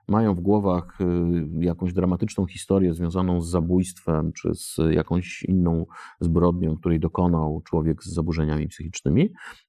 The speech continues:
no to oczywiście będzie ta historia bardzo mocno podkręcana, bo ona będzie dawała, e, dawała zasięgi, bo ona będzie dawała szansę na dotarcie do, do wielu ludzi, a jednocześnie będzie się to przekładało na oglądalność danego, danego materiału.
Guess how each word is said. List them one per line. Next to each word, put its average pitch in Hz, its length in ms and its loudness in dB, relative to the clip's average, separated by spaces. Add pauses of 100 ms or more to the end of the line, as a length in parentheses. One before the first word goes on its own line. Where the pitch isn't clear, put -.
no 131 80 2
to - 160 0
oczywiście 131 400 0
będzie 123 280 2
ta 127 120 0
historia 135 360 0
bardzo 127 220 0
mocno 131 240 0
podkręcana, 160 560 2
bo 95 80 2
ona 113 140 4
będzie 120 220 4
dawała, 107 720 2 (500)
e, 107 720 2
dawała 127 300 2
zasięgi, 143 420 2
bo 82 80 0
ona 92 140 0
będzie 98 240 -2
dawała 101 540 2
szansę 101 380 2
na 98 100 4
dotarcie 92 440 0
do, 90 220 2 (320)
do 98 140 4
wielu 90 260 6
ludzi, 82 380 4 (200)
a - 80 0
jednocześnie 156 500 2
będzie 101 240 2
się - 80 -10
to 92 100 0
przekładało 87 500 0
na 90 80 4
oglądalność 82 500 2
danego, 78 460 0
danego 80 260 0
materiału. 76 420 -2